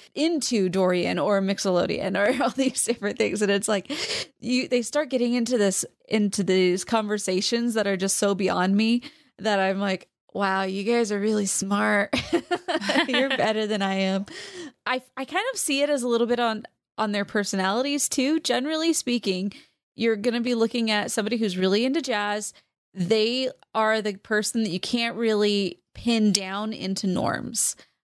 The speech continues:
Speaker 1: Like,
Speaker 2: Mm-hmm.
Speaker 1: they're always gonna be the thinker that's off overthinking about something really deep. One of my friends, he's,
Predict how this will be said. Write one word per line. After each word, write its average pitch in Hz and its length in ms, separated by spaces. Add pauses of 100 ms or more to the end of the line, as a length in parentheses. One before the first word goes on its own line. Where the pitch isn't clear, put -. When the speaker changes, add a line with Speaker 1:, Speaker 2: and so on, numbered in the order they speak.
Speaker 1:
Like, 180 300
Speaker 2:
Mm-hmm. 160 300
Speaker 1:
they're 196 280
always 220 300
gonna 247 160
be 233 140
the 214 100
thinker 202 560
that's 185 220
off 208 400 (120)
overthinking 208 600
about 190 280
something 190 340
really 226 360
deep. 202 460
One 214 240
of 220 40
my 214 140
friends, 196 380
he's, 196 360